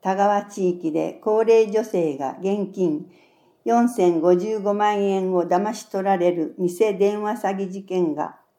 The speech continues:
発生しました。事件の概要。女性に警察官を名乗る男や検事を名乗る男らから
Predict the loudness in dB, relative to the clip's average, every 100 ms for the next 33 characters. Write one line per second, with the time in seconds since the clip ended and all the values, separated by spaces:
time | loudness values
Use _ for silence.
0 | -10 -10 -10 -6 -4 -4 -4 -2 -2 -6
1 | -12 -12 -12 _ _ _ _ _ _ _
2 | _ _ _ -6 -2 4 6 6 4 4
3 | 4 4 4 2 0 -4 -14 _ _ _
4 | _ -6 -2 0 2 2 2 0 -4 -2
5 | -2 0 2 0 0 2 4 4 2 4
6 | 4 2 0 -4 -8 -6 -6 -2 0 0
7 | -2 -6 _ _ _ 2 4 4 4 2
8 | 2 2 2 0 0 -4 -4 -6 -4 -2
9 | -2 -4 -10 -4 -4 -4